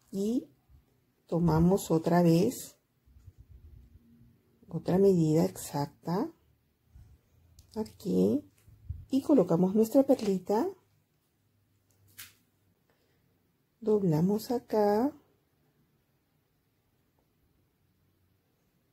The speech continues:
y hacemos la misma operación que hicimos anteriormente. Cruzamos los alambres para tomar el medio de la perla, para que no se nos vaya la perla por un costado.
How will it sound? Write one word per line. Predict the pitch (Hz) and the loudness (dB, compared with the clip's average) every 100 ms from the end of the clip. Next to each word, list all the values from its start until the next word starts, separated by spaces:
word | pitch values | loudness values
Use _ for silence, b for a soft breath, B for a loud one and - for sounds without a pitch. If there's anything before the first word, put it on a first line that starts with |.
| _ | _
y | 220 | 0
hacemos | 202 - 175 180 | 2 4 4 6
la | 170 | 4
misma | 160 175 | 4 2
operación | - 180 170 - - 165 | -2 -2 -2 -2 -2 0
que | 175 | 0
hicimos | 170 - 156 160 | -4 -4 -4 -2
anteriormente. | 151 147 147 143 143 139 131 127 b b b b b | -2 -2 0 2 2 2 -2 -8 b b b b b
Cruzamos | - 180 175 - 185 196 233 254 - | 0 2 2 2 2 4 2 0 -4
los | 175 175 | -4 -2
alambres | 156 147 151 160 180 302 - - _ _ _ _ _ _ _ - _ _ _ | 0 2 2 2 4 2 -2 -12 _ _ _ _ _ _ _ -20 _ _ _
para | - 151 151 175 | -4 0 0 0
tomar | 156 131 139 | -2 -2 0
el | 160 156 | 0 2
medio | 147 151 151 143 156 | 2 2 2 2 2
de | 185 | 2
la | 147 | 0
perla, | 120 - 156 151 - | -2 0 0 0 -4
para | - 107 | -6 -8
que | - | -6
no | 170 | -6
se | - | -4
nos | 208 175 | -6 -4
vaya | 139 170 | -4 -4
la | 170 | -4
perla | - 170 | -6 -8
por | - | -6
un | - | -8
costado. | - - - - - 135 - | -8 -12 -10 -8 -6 -8 -10